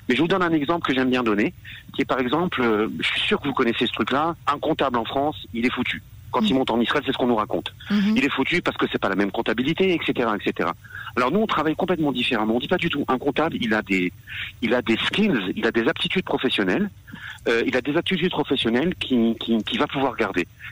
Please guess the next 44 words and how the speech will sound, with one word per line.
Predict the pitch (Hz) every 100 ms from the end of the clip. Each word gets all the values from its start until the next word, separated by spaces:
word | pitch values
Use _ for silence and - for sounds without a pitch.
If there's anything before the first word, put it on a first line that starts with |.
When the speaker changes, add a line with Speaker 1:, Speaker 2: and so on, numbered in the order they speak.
| -
Speaker 1:
Mais | 117
ce |
qu'il | 214
doit | 175 151
faire, | 139 208 -
c'est |
qu'il | - 113 107
doit | 127
se | 131 110
rajouter | 135 175 202 170
une | 123
formation | 117 95 90 101 - - - - - -
dans | 120 143
un |
domaine | 160 175
financier, | 165 143 113 - 113 -
ça | 143
peut | 120
être |
dans | 107 104
un |
domaine | 101 104 113
de | 95
tout | 92 -
ce |
qui | -
est | 110
rachavut | - 107 117 110 107
sachar, | 131 - 107 104 - - - - -
tout | 127
ce |
qui | 123
est |
domaine | 113 110 113
de | 113
Speaker 2:
Mhm. | 104
Speaker 1:
paye | 107 110 113 -
ou |
de | 202
Speaker 2:
Mhm. | 208
Speaker 1:
direction | 107 - 120
financière, | 117 120 113 - 107
et | 101
cetera, | 87 90 82